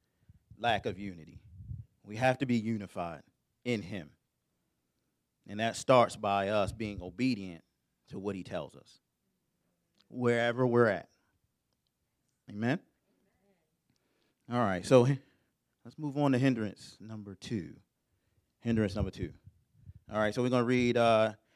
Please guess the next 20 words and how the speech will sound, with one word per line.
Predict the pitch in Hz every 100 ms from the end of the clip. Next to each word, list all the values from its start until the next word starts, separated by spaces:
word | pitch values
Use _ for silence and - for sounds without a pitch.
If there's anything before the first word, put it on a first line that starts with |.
| _
verses | 143 135 131 143
eighteen | 156 143 - 135 127 113
and | 107 104
nineteen | 117 107 - 90 87
this | 90 -
time. | 80 71 73
Eighteen | 98 101 - 80
and | 78
nineteen. | 76 - 73 73
We're | 90
gonna | 87
turn | 98 92 82
back, | 85 92 - _ _ _ _ _ _ _
right? | 92 95 -
First | 101 92 - -
Corinthians | 104 98 101 98 - _ _
twelve, | - 98 104 107
eighteen | 98 98 - 90
and | 87
nineteen. | 82 - - -